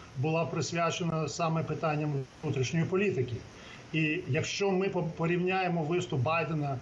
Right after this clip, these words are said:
рік тому, першого березня дві тисячі двадцять другого року, і сьогодні, ми побачимо, що, е, про Україну і, і про російсько-українську війну Байден згадав минулого року вже фактично в третьому чи четвертому реченні.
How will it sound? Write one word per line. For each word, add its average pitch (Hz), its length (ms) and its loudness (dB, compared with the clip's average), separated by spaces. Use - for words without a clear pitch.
рік 220 240 0
тому, 151 360 0
першого 147 420 0
березня 143 420 0
дві 120 120 -2
тисячі 139 300 -2
двадцять 135 300 0
другого 180 300 2
року, 143 380 0
і 160 80 0
сьогодні, 170 600 2
ми 175 100 0
побачимо, 190 580 2
що, 170 540 0
е, 147 40 -4
про 170 140 2
Україну 190 680 2
і, 151 180 -2
і 147 60 -4
про 151 160 2
російсько-українську 156 1000 0
війну 160 400 2
Байден 190 360 2
згадав 160 420 0
минулого 180 440 0
року 160 220 0
вже 156 360 0
фактично 170 420 0
в 127 60 -2
третьому 160 420 0
чи - 100 -6
четвертому 156 560 0
реченні. 180 380 0